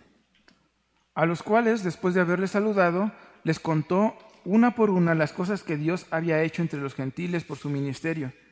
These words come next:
Cuando ellos lo oyeron, glorificaron a Dios y le dijeron, 'Ya ves, hermano, cuántos millares de judíos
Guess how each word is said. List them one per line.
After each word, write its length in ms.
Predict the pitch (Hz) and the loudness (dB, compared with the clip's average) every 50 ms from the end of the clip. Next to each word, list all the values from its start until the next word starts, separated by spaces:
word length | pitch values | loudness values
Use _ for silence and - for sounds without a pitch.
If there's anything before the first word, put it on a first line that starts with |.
| _ _ _ _ _ _ _ _ _ _ _ _ _ _ _ | _ _ _ _ _ _ _ _ _ _ _ _ _ _ _
Cuando 340 | - 175 165 160 151 151 160 | 0 2 2 4 4 4 4
ellos 260 | 170 175 196 202 185 | 2 2 2 0 2
lo 120 | 190 185 165 | 2 2 2
oyeron, 540 | 156 156 151 170 175 196 214 226 233 220 - - - - _ _ - | 2 2 2 2 2 2 2 2 2 0 -2 -8 -16 -20 _ _ -2
glorificaron 720 | 151 160 156 151 143 - 156 - - 170 180 196 202 196 | 0 0 0 0 -2 -4 -6 -2 0 2 2 2 2 2
a 60 | 185 165 | 0 0
Dios 420 | 151 147 160 190 220 208 - - - _ _ | -2 -2 -2 -2 -2 -4 -6 -12 -18 _ _
y 80 | - 165 | -8 -4
le 100 | 147 143 | -4 -4
dijeron, 520 | 143 135 - 165 160 156 139 135 131 - - _ _ _ _ | -4 -2 -2 -2 -2 -2 -2 -4 -6 -8 -12 _ _ _ _
'Ya 160 | - 147 151 156 | -4 -2 0 0
ves, 400 | 156 160 196 226 - - - - - - _ | 2 0 0 0 -2 -6 -14 -20 -20 -18 _
hermano, 460 | - 147 139 147 156 175 220 247 247 - - - - - _ _ _ | -10 -6 -2 0 0 2 0 0 -2 -6 -12 -20 -20 -20 _ _ _
cuántos 300 | 165 175 180 190 196 196 | -2 -2 0 0 2 2
millares 400 | 202 180 156 165 165 175 190 185 | 2 4 4 2 2 2 0 -2
de 80 | 180 | -2
judíos 440 | - - 156 139 147 156 170 170 - | -4 -4 -6 -4 -2 -4 -4 -4 -8